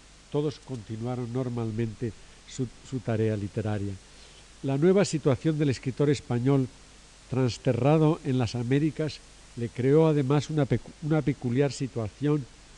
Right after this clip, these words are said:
que Francisco Ayala consideró en uno de sus lúcidos ensayos, "¿Para quién escribimos nosotros?". Esta situación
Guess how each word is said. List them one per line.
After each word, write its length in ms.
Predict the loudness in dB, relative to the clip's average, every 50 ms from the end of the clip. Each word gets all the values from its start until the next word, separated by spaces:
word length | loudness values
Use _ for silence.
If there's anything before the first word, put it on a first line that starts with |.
| -20 -12 -6
que 120 | -6 -6
Francisco 560 | -2 0 -2 -2 0 0 -2 -4 -2 -2 0 2
Ayala 420 | 2 4 4 4 4 4 2 0 -4 -10 -20 -20 -20 -20 -20 -10 -6
consideró 680 | -6 -4 -4 -4 -6 -6 -4 -2 -2 -2 -2 -2 -4 -6 -10
en 160 | -10 -8 -8
uno 220 | -6 -6 -4 -4 -4
de 80 | -4
sus 240 | -6 -6 -8 -8 -4
lúcidos 500 | -2 -2 -2 -2 -2 -4 -2 -2 -2 -2
ensayos, 640 | -4 -6 -4 -2 -2 0 0 0 -2 -4 -8 -10 -16 -20 -20 -20 -20 -20 -20 -20 -20 -20 -12 -6
"¿Para 240 | -4 -4 -2 -4 -6
quién 420 | -6 -2 -2 0 0 -2 -4 -8 -10
escribimos 840 | -8 -8 -8 -6 -6 -4 -4 -2 0 0 -2 -2 -2 -4 -6 -6 -8
nosotros?". 680 | -8 -8 -8 -4 -4 -4 -4 -4 -8 -12 -14 -14 -16 -20 -20 -20 -20 -20 -20 -20 -20 -20 -20 -20 -20 -20 -20 -20 -20 -20 -20 -20 -10 -4 -4
Esta 260 | -4 2 4 2 2
situación 800 | 2 0 -2 2 2 2 2 2 4 4 4 4 4 0 -6